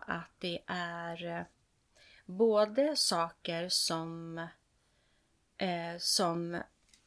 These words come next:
vi behöver släppa eller tänka lite mer på. Ehm, och det kan vara, det blir så här,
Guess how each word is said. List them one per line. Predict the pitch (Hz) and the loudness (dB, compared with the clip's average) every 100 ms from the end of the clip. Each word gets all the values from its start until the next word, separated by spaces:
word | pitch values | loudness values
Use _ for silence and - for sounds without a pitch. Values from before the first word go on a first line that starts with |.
| - | -8
vi | 185 185 170 | 2 4 4
behöver | 170 175 165 165 165 165 - _ - | -2 -4 -6 -4 -4 -4 -8 _ -4
släppa | - - 185 - _ - 185 233 - _ _ _ _ _ _ _ | -2 0 -4 -6 _ 0 2 0 -6 _ _ _ _ _ _ _
eller | 208 240 277 | 6 6 4
tänka | 285 254 196 175 175 - 190 220 - - | 2 -2 -2 -6 -10 -2 -2 -2 -8 -6
lite | 190 180 - 170 | -2 -2 -4 -4
mer | 170 165 160 165 170 | -4 -4 -6 -10 -12
på. | - 196 220 254 285 _ - - - - - _ _ _ | -6 -2 -2 -4 -8 _ -20 -20 -20 -20 -20 _ _ _
Ehm, | - 196 180 175 175 175 170 175 - | 2 2 2 -2 -4 -6 -8 -8 -2
och | 202 | 2
det | 202 | 2
kan | 220 233 | 0 0
vara, | 226 196 185 180 180 - _ _ _ _ | 2 2 2 -2 -6 -14 _ _ _ _
det | 220 | 2
blir | 208 233 226 | 8 10 10
så | - | 6
här, | 190 175 170 175 | 0 0 0 -2